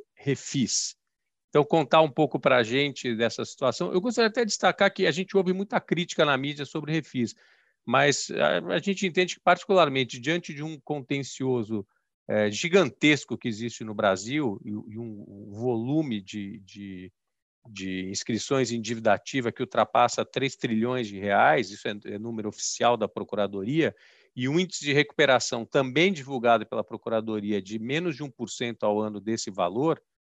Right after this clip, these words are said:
é alguma coisa entre meio e um por cento,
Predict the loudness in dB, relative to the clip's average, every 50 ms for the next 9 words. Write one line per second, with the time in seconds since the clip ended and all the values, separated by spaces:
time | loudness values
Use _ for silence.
0 | _ _ _ _ _ _ _ _ _ _ -2 -2 2 2 0 0 0 -2 -2 0
1 | 0 0 0 -2 -4 -4 -4 -2 -2 0 2 2 2 2 2 0 -2 -2 -2 -2
2 | -4 -6 -8 _ -16 -14 -14 -10 -6 -4 -2 -2 -2 -4 -6 -12 -14